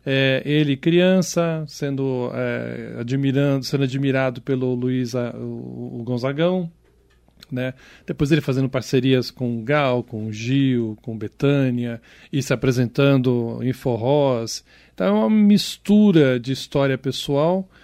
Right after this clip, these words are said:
com um lado mais poético, tem uma coisa mais ficcional que a Silvia criou, né? Então fica um, um musical muito bonito e a chance que a gente tem de ouvir as grandes músicas.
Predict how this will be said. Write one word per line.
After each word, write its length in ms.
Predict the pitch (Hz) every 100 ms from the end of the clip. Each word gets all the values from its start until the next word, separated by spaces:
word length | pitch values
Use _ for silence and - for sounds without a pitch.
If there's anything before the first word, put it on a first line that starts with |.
| _
com 160 | - 180
um 40 |
lado 280 | 156 147 139
mais 200 | 139 135
poético, 640 | - 123 127 175 185 -
tem 220 | 156 127 127
uma 180 | 120
coisa 300 | 110 135 117 120
mais 200 | 123 -
ficcional 760 | 123 - - 117 117 151 185 _
que 100 | -
a 80 | 113
Silvia 300 | - 123 113
criou, 460 | 113 123 117 160 185 _ _ _ _
né? 300 | - 139 151 151 _
Então 140 | - 226
fica 160 | -
um, 180 | 240 220 -
um 140 | 175
musical 320 | 175 165 160
muito 260 | 143 226 226
bonito 460 | 180 143 196 - - _ _ _ -
e 100 | 196
a 80 | 185
chance 280 | - 156 151
que 60 | 156
a 40 |
gente 120 | -
tem 160 | - 139
de 100 | 143
ouvir 500 | 156 110 120 139 165
as 200 | 131 110
grandes 560 | 113 123 131 151 143 117
músicas. 460 | 113 120 113 -